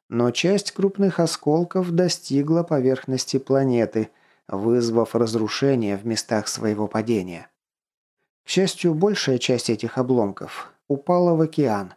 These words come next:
вызвав этим небольшие цунами, а упавшие на поверхность Земли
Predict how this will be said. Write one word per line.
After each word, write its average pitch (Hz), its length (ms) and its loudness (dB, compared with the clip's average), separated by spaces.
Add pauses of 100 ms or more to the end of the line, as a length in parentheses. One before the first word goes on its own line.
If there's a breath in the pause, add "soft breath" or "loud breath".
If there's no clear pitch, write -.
(200)
вызвав 117 560 2
этим 113 320 0
небольшие 117 560 2
цунами, 127 540 0 (420 soft breath)
а 131 140 2
упавшие 160 500 2
на 151 120 4
поверхность 165 640 2
Земли 135 580 2